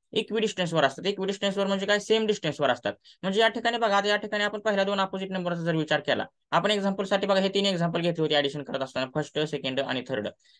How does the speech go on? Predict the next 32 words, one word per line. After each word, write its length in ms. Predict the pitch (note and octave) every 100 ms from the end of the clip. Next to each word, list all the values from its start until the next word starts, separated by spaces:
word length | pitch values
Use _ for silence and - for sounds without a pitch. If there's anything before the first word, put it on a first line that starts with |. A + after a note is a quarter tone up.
| _
आता 160 | F3 G#3+
बघा, 100 | A3+
ह्याच्यामध्ये 340 | A3+ A3+ A3+
दोन 160 | A3+ A3+
opposite 280 | A3 A3+
number 200 | A3 G#3+
कोणते 260 | G#3+ G#3+ F#3+
आहेत 120 | F#3
बघा? 160 | F3+ F3+
प्लस 340 | F3+ G3+ G3
थ्री 220 | F#3+ G3+ G#3 _ -
आणि 140 | D#3+
मायनस 300 | F3+ C#3 B2 -
थ्री. 160 | A2+ - _
आता 160 | - F#3+
प्लस 280 | G#3+ A#3 A#3
थ्री 120 | B3
कुठं 180 | A#3 G#3+
आहे 120 | A3
बघा? 180 | G#3+ G#3+
प्लस 300 | G#3 G#3 G3+
थ्री 120 | G#3
या 80 | G3
ठिकाणी 260 | G3 F#3
इथं 140 | F3+ E3
आहे 120 | C#3+
बघा, 140 | B2
इथे 160 | C3+ D3
प्लस 280 | E3 D#3+ D#3+
थ्री 100 | D#3
दिसत 220 | D3 C#3+
आहे. 180 | D3